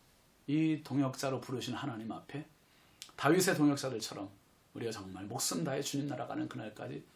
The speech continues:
충성해서 우리 교회가 더욱 든든히 세워지는데,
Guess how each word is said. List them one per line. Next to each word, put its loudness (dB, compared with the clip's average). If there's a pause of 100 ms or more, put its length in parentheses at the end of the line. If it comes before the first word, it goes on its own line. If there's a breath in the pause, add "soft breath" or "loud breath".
충성해서 -4 (360 soft breath)
우리 6
교회가 4
더욱 -4
든든히 4
세워지는데, 0